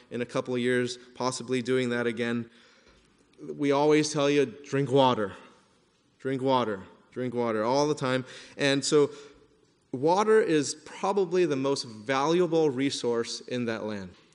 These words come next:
You know, when they're fighting about stuff, a lot of the fighting is because of this fresh water body called the Sea of Galilee, because that is a huge water source there, 'cause where there is no water, there's no life.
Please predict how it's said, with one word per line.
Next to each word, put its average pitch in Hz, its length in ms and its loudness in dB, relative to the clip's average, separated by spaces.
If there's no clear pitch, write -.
You 135 80 -8
know, 156 120 2
when 160 160 2
they're 160 100 6
fighting 147 580 0
about 120 400 -2
stuff, - 640 -4
a 120 80 -4
lot 131 240 -2
of 226 100 0
the 220 80 0
fighting 165 440 -2
is 139 100 -2
because 135 420 -4
of 127 300 -4
this 131 220 -4
fresh 156 360 -4
water 135 360 -2
body 117 280 -4
called 120 240 -6
the 117 80 -10
Sea 123 220 -6
of 107 140 -6
Galilee, 107 560 -6
because 123 320 -4
that 139 180 2
is 139 180 0
a 131 200 0
huge 131 340 -2
water 131 400 0
source 104 360 -10
there, 104 200 -10
'cause 117 340 -8
where 131 260 -2
there 143 180 2
is 131 120 -2
no 156 200 4
water, 147 420 4
there's 120 260 -4
no 127 140 0
life. 139 640 -2